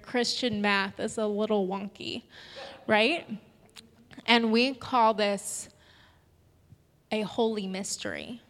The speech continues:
because this is something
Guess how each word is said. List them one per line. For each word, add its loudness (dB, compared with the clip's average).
because -2
this 0
is -4
something -6